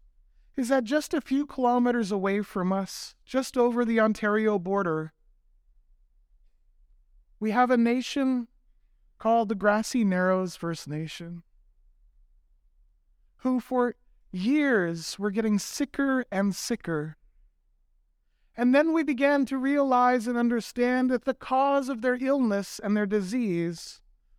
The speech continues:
was because tons of mercury had been poured into the water by the mills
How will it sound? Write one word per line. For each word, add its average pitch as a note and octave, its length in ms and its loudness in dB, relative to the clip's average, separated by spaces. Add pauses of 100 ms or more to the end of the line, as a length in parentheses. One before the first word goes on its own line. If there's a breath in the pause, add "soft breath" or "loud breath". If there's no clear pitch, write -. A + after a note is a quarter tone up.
(240)
was G#3+ 160 0
because G#3+ 500 -2
tons F#3+ 760 0
of F3+ 160 0
mercury D#3+ 800 -2
had D#3 220 -4
been E3+ 180 -2
poured F#3+ 420 -2
into G#3 220 -2
the A3+ 100 0
water F#3 640 0 (1200)
by F#3 320 4
the G3+ 280 0 (800)
mills G3+ 880 0